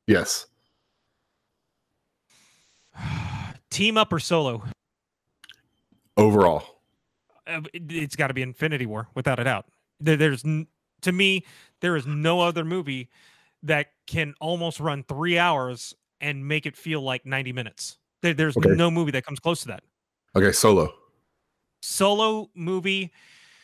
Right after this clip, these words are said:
Speaker 2: Oh, man. And it, this is where it gets tough because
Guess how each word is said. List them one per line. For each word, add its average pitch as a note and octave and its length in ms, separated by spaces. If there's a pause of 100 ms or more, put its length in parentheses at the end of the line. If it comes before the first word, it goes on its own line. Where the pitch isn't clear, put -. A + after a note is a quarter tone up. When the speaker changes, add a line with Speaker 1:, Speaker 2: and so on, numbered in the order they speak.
(1160)
Speaker 2:
Oh, C#3+ 320
man. A#2 420 (120)
And F#3 100
it, A3+ 140
this B3+ 160
is A3+ 80
where A3+ 140
it E3 80
gets D#3 180
tough D4 220
because E3 480